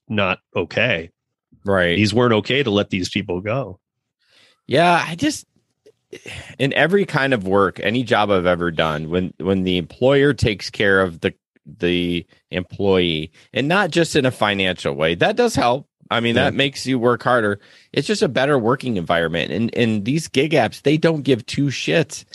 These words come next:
Speaker 2: And it's almost like they're, they're, uh, like,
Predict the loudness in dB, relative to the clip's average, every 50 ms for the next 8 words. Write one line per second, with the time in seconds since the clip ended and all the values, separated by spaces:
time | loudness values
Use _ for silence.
0 | -20 _ _ _ _ _ _ -2 -2 0 0 0 0 0 0 0 0 0 0 0
1 | -2 -2 0 2 2 0 0 0 0 2 2 4 2 2 0 -2 -4 _ _ _
2 | _ _ _ _ _ _ _ _ _ _ _ _ _ _ _ _ -20 -20 -4 -2
3 | 0 2 2 2 2 2 2 2 4 4 4 2 2 2 2 0 0 -4 -6 -8
4 | -4 0 0 2 2 0 -2 -8 -16